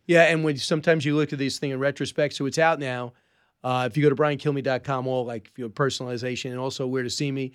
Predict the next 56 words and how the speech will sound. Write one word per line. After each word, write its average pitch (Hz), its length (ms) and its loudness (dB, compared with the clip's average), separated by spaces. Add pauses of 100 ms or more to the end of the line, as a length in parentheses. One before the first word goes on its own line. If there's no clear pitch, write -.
(240)
I 131 80 -4
go 151 120 6
to 175 60 6
the 156 100 2
place 156 300 0
where 135 140 0
Fox 131 340 0
lives, 120 380 -6 (320)
from 123 160 -6
Fairhope, 143 440 2
Alabama 131 880 -2
to, 120 480 -2
uh, 117 180 -6
Dayton, 139 400 -4
Ohio. 120 680 -4 (480)
So 117 480 -2
I'm 151 140 4
outta 160 260 4
here. 101 340 -8 (400)
Uh, 135 120 -2
I'm 135 100 0
out 196 160 10
of 196 100 8
New 175 100 8
York. 156 480 2 (180)
I 139 80 -6
don't 175 220 2
do 185 80 0
signings 160 320 2
in 151 80 0
a 139 80 2
lo-, 139 160 -2
one 165 220 0
on 170 100 2
Long 160 140 0
Island, 143 400 -2 (200)
but 147 140 0
for 143 60 -4
the 147 80 2
most 151 260 2
part, 143 340 4
I 135 120 -6
go 143 220 2
the 135 140 0
people 143 320 0
that, 127 260 -2
I 139 80 -8
go 147 100 -2
to 143 80 0
the 120 80 -12
people 135 220 -4
that 120 80 -8
made 120 160 -8
us - 140 -12
number 107 180 -10
one. 95 240 -14